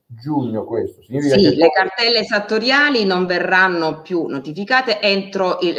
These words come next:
Speaker 2: le, cioè le, le, le, le scadenze sono fissate al trenta giugno, il pagamento potrà essere fatto entro il trentuno luglio in un'unica soluzione.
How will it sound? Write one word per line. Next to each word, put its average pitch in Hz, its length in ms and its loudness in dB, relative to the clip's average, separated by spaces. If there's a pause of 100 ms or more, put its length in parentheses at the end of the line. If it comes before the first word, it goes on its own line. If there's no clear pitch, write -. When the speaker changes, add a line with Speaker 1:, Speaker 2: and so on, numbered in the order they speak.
Speaker 2:
le, 151 140 2
cioè 156 240 2
le, 147 220 2
le, 143 220 0
le, 139 160 0
le 143 120 -2
scadenze 208 480 0
sono 165 420 -2
fissate 185 500 -2
al 156 100 0
trenta 185 360 -2
giugno, 196 400 0
il 226 120 0
pagamento 226 760 0
potrà 202 300 0
essere 226 340 0
fatto 208 680 0
entro 185 760 0
il 170 440 2
trentuno 170 460 -6
luglio 151 360 -2
in 180 100 -4
un'unica 139 340 -6
soluzione. 113 760 -12